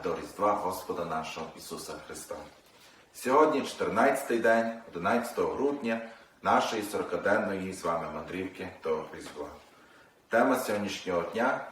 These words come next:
Мойсей. Один чоловік із дому Леві пішов і взяв собі за жінку дочку одного Левія. Завагітніла жінка і вродила сина. Бачивши ж, який він гарненький, таїлась із ним три місяці.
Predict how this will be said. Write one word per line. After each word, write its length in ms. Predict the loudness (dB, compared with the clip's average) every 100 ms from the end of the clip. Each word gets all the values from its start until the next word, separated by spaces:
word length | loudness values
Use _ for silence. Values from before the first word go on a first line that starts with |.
| -8
Мойсей. 420 | -8 -6 -8 -8 -12 -20 -20 -20 -20 -20 _ -20 -20 _ -20 -20 -14 -14 -14 -20 -20 -10
Один 260 | 2 4 4
чоловік 500 | 4 6 6 4 0
із 160 | -4 6
дому 280 | 6 6
Леві 440 | 4 6 6 4 -2 -4
пішов 440 | -2 2 4 2
і 20 |
взяв 300 | 0 6 6
собі 240 | 4 -2 -2
за 160 | -2
жінку 420 | 0 -2 -2 -4
дочку 640 | -2 6 6 6 2 -2 -2 -6 -16 -6
одного 380 | -4 0 0 2
Левія. 440 | 2 0 0 -6 -12 -20 _ -20 -20 -20 _ 0
Завагітніла 680 | 4 6 4 2 2 2 2
жінка 400 | 2 -2 0 -2
і 160 | -2
вродила 480 | -2 -2 4 6 6
сина. 420 | 4 0 0 -2 -10 -16 -20 _ -20 -2
Бачивши 520 | 6 8 6 2 0 -4
ж, 260 | -4 -10 -14 -20 _
який 280 | -10 -2 -2
він 160 | -2
гарненький, 680 | 0 0 4 4 2 -4 -8 -10 -20 _ 2
таїлась 540 | 8 8 8 6 4
із 140 | -4 -2
ним 160 | -2
три 240 | -2 0 0
місяці. 500 | 0 -6 -10 -14